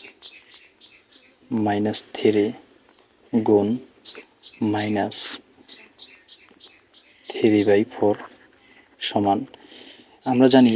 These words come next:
একটি পূর্ণ সংখ্যা একটি ভগ্নাংশের সাথে গুণ হয় লবের সাথে, তাহলে থ্রি দিয়ে গুণ হবে থ্রি কে, সেক্ষেত্রে মাইনাসে মাইনাসে প্লাস হবে,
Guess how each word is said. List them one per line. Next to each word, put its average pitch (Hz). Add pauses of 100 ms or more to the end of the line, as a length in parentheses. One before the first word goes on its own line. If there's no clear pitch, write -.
(140)
একটি -
পূর্ণ 120 (100)
সংখ্যা 120
একটি 120
ভগ্নাংশের 120
সাথে 110
গুণ 113
হয় 110 (100)
লবের 101
সাথে, 101 (440)
তাহলে 101
থ্রি 113
দিয়ে 120
গুণ 117
হবে 110
থ্রি 110
কে, 101 (100)
সেক্ষেত্রে 107 (100)
মাইনাসে 107
মাইনাসে 110
প্লাস 214
হবে, 101